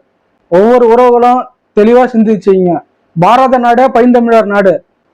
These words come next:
அப்படி இருக்கும்போது நம்ம ஒரு சாதி வட்டத்துல, சிறிய வட்டத்துல அடைக்க பாக்குறார்கள்.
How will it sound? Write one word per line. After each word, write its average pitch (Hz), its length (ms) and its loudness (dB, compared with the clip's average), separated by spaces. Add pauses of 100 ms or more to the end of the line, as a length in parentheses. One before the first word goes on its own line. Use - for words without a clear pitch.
அப்படி 185 220 0
இருக்கும்போது 247 440 0
நம்ம 240 260 0
ஒரு 214 140 0
சாதி 240 360 0
வட்டத்துல, 233 420 0
சிறிய 254 360 0
வட்டத்துல 240 380 -2
அடைக்க 226 200 -2
பாக்குறார்கள். 185 600 -2